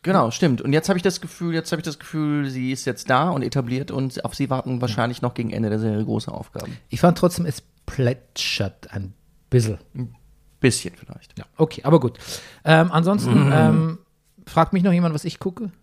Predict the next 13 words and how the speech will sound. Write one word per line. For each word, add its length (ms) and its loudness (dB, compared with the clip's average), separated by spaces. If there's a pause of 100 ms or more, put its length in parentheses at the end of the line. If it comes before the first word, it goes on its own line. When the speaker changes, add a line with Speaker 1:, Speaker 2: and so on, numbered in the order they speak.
(200)
Speaker 1:
Ähm, 380 2
was 140 -2
guckst 180 0
du 80 2
eigentlich, 240 -2
Bernie? 300 -4 (440)
Speaker 2:
Habt 160 -6
ihr 100 4
modok 540 4
gesehen? 460 -2 (1040)
Speaker 1:
Nein. 260 -2 (360)
Ich 160 -2
hab 240 -2